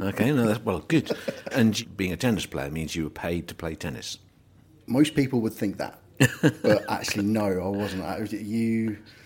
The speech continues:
Speaker 2: you source out as much sponsorship as you can to help pay for travel to tournaments abroad and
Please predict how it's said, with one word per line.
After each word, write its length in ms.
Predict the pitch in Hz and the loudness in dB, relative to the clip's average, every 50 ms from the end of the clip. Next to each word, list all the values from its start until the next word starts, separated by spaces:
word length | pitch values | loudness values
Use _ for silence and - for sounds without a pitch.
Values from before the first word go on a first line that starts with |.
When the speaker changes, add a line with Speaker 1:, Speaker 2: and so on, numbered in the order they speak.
| - - - - - | -20 -20 -20 -14 -10
Speaker 2:
you 80 | 104 - | -8 -6
source 340 | - - 131 123 120 - | -2 0 0 0 0 0
out 100 | 113 85 | -2 -2
as 120 | 98 101 110 | -2 -2 -2
much 140 | - - - | -4 -4 -4
sponsorship 520 | - - 113 104 - 95 87 - 113 - | -6 -4 -4 -4 -6 -8 -10 -10 -10 -10
as 120 | 104 92 95 | -10 -10 -10
you 60 | 95 | -10
can 400 | - - 117 113 113 110 110 104 | -8 -6 -6 -4 -2 -2 -4 -4
to 100 | - - | -4 -6
help 260 | 90 87 104 95 92 - | -6 -6 -6 -8 -8 -6
pay 200 | 113 104 101 98 | -6 -6 -6 -6
for 320 | - - 104 98 98 90 | -6 -6 -4 -4 -4 -6
travel 400 | 92 - - 104 101 92 95 92 | -8 -6 -6 -6 -4 -4 -6 -8
to 220 | - - 101 95 90 | -8 -6 -8 -8 -8
tournaments 480 | 87 - - 101 98 95 95 92 - | -8 -8 -8 -8 -6 -6 -8 -8 -10
abroad 500 | 85 80 95 98 101 101 104 101 98 95 | -12 -10 -6 -4 -2 -2 -2 -2 -4 -4
and 260 | 95 92 90 90 87 | -6 -6 -8 -8 -10